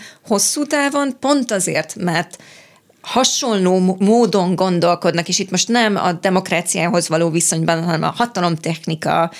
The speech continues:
és, és úgy alapvetően az, hogy mi, mit szeretnének elérni a nagy politikai porondon, az hasonló. Van mód arra, hogy ez egy rendezett, ha nem is baráti, ö,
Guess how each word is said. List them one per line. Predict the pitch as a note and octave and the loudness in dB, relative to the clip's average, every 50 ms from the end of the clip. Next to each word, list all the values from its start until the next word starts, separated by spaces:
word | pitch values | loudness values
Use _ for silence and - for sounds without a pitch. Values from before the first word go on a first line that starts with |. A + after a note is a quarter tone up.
| - - - _ - | -18 -20 -20 _ -6
és, | - E3+ D#3+ E3 - - - | -2 -2 0 0 0 -2 -2
és | - - E3+ D#3 - | -2 -4 -4 -2 0
úgy | F#3 E3+ D#3 | 0 0 2
alapvetően | E3+ F#3 F#3+ F3+ F#3 - E3+ E3 - - E3+ E3 E3 | 2 2 2 2 0 -4 -8 -6 -2 0 0 0 0
az, | E3 E3+ E3 - - | 0 0 0 0 0
hogy | E3 D#3+ D#3 - - - - - _ | -2 -2 -4 -6 -14 -20 -20 -12 _
mi, | - F#3 G#3+ A#3+ A#3+ A3 G#3 G#3+ | 0 2 2 4 4 2 0 0
mit | - G#3 A3+ B3 A#3+ | 2 2 2 2 2
szeretnének | - - - - B3 A3+ G#3 G3+ G#3 - G3 F#3 F3 F3+ F3+ - | 0 -2 0 2 2 0 0 -2 -4 -4 -4 -4 -2 -4 -4 -2
elérni | - G#3+ G3 G3 F#3+ F#3+ F#3+ F#3 F#3 F#3 F#3 | -4 -4 -2 -2 -2 -2 -2 0 -2 -2 0
a | - F#3 | 0 0
nagy | F#3+ G3 G#3+ G#3+ G3 F#3+ E3 - - - - - - - _ _ _ | 0 2 2 2 2 0 -2 -6 -8 -12 -16 -20 -20 -20 _ _ _
politikai | - G#3 G3+ F3+ F3+ F3+ F#3 F3+ - F#3+ F3 F3 E3 | -2 0 2 2 2 0 -2 -2 0 0 0 0 0
porondon, | E3+ - F#3+ F3+ E3+ E3+ E3+ F3 D#3+ F3 F3+ G#3+ G#3+ - | 0 0 0 2 2 0 0 2 2 2 2 0 0 0
az | G3 F3 - | -2 -2 0
hasonló. | - G3 F#3 - - - A3 G#3 G#3+ A3+ B3 B3+ C4 C#4 C4+ - - - - - _ _ _ | 0 0 0 0 0 0 0 0 2 2 2 2 2 0 -2 -8 -20 -20 -20 -20 _ _ _
Van | - A2 D#3 F3+ F3 A#3 B3 B3+ A#3+ A#3 G#3+ | -12 -6 -4 -2 0 2 2 4 4 4 4
mód | G3 G3 F#3+ F#3 F3+ F3+ | 4 4 4 4 2 2
arra, | F#3 F#3 F3+ F3+ G3 A3 B3 C#4 C#4+ C#4+ C4 G3 | 2 2 2 2 2 2 2 2 2 2 2 2
hogy | F#3 G3+ F#3+ F3+ | 2 2 2 2
ez | F3+ F3 E3 D#3+ | 2 0 0 -2
egy | E3+ E3+ F3 - - F#3 - _ _ _ _ _ _ _ _ _ _ _ _ - | -2 -2 -4 -4 -8 -10 -12 _ _ _ _ _ _ _ _ _ _ _ _ -6
rendezett, | - F3+ G3 G#3 G#3+ G#3+ G3+ A3 A3+ G#3+ C#4+ C#4+ D4 D4 | -4 0 0 2 2 2 2 2 0 0 0 -2 -2 -2
ha | - - B3 | -2 -2 0
nem | G#3+ G3 F3+ | 0 0 0
is | E3+ E3 - - | 0 -2 -2 -2
baráti, | - F3+ E3+ - - D#3+ E3 - - - F#3 F#3+ F3+ E3 D#3+ - - - - - - - | -2 -2 -2 0 -2 -4 -6 -8 -8 -6 -4 -2 -2 -4 -6 -10 -20 -20 -20 -14 -8 -4
ö, | E3 E3 E3+ E3+ E3+ E3 | -2 0 0 0 0 -2